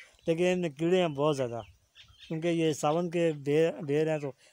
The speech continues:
इस मौसम के सावन के जो भी, अ, फल होता है ना, मतलब जो जल्दी, अ, तैयार हो जाता है, बेर हो गया, अमरूद वगैरह ये चीज़ें, तो ये जल्दी, ये इनमें कीड़ा पड़ जाता है। तो ये मौसम ही ऐसा होता है, इसलिए इंसान के लिए भी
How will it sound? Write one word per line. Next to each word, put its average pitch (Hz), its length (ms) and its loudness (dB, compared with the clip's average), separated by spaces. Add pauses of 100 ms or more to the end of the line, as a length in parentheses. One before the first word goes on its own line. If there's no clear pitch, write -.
इस 151 160 -2
मौसम 151 320 -2
के 151 140 -4
सावन 151 420 -2
के 147 120 -8
जो 139 200 -2
भी, 156 260 -4
अ, - 760 -8
फल 151 260 2
होता 143 220 0
है 139 80 -2
ना, 131 120 -4 (600)
मतलब 135 220 -2
जो 139 160 -2
जल्दी, 139 380 -2 (120)
अ, 135 40 -4 (500)
तैयार 147 220 2
हो 131 60 0
जाता 120 200 -4
है, 113 100 -10 (320)
बेर 147 220 0
हो 139 160 0
गया, 131 200 -6
अमरूद 135 380 -6
वगैरह 127 280 -4
ये 131 160 -6
चीज़ें, 123 360 -10 (500)
तो 151 60 -6
ये 160 160 0
जल्दी, 151 360 0 (320)
ये 156 240 0
इनमें 156 240 -4
कीड़ा 156 240 2
पड़ 139 180 -4
जाता 113 220 -8
है। 110 80 -12 (560)
तो 156 40 -4
ये 160 120 0
मौसम 165 300 2
ही 202 60 2
ऐसा 190 180 2
होता 175 180 2
है, 175 60 4
इसलिए 165 340 0 (560)
इंसान 151 380 2
के 156 80 -2
लिए 147 180 -2
भी 143 180 -4